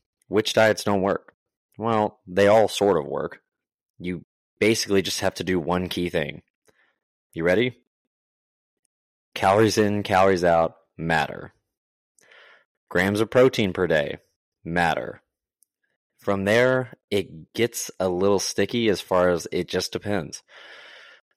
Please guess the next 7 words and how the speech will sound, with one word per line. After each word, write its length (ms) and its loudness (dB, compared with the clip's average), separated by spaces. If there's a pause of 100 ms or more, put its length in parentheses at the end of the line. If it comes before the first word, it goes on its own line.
There 180 6
are 80 4
some 340 -2
people 420 -4 (220)
that 160 -2
have 140 2
allergies 680 0